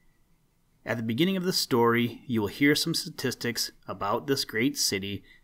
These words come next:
but keep in mind, this book was written in nineteen sixteen, over one hundred years ago. Even with that being said, the early history of Detroit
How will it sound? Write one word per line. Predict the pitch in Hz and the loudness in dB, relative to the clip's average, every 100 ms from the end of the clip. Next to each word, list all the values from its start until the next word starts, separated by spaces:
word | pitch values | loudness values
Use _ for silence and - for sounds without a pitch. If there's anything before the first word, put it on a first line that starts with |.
| _ | _
but | 90 | -12
keep | - 151 | -4 -2
in | 165 | 0
mind, | 170 175 180 170 - | 2 2 0 -4 -6
this | - 170 | 0 0
book | - 147 151 | 2 0 2
was | 160 120 | 0 0
written | 110 120 127 - | 0 2 0 0
in | - 95 | -8 -4
nineteen | 104 120 - 139 143 | -2 -4 -4 0 0
sixteen, | 147 107 95 - - 101 101 - - _ | 0 -2 -4 -8 -8 -8 -8 -12 -20 _
over | 92 92 | -6 -4
one | 87 107 | -2 -2
hundred | 110 120 120 | 0 0 0
years | 101 95 90 | 0 -4 -6
ago. | 92 95 90 95 98 _ _ _ _ _ _ _ _ _ _ _ _ _ | -6 -6 -6 -8 -10 _ _ _ _ _ _ _ _ _ _ _ _ _
Even | - 135 151 | 2 4 6
with | 143 147 | 6 4
that | 165 160 | 2 4
being | 170 165 | 2 2
said, | - 175 175 170 135 - - | 2 0 0 -2 -6 -16 -10
the | - | -2
early | 120 165 180 | 2 2 2
history | - 143 139 139 | -2 -2 0 0
of | 127 | 2
Detroit | 147 147 - 101 104 101 | 0 -2 -2 -2 -2 -6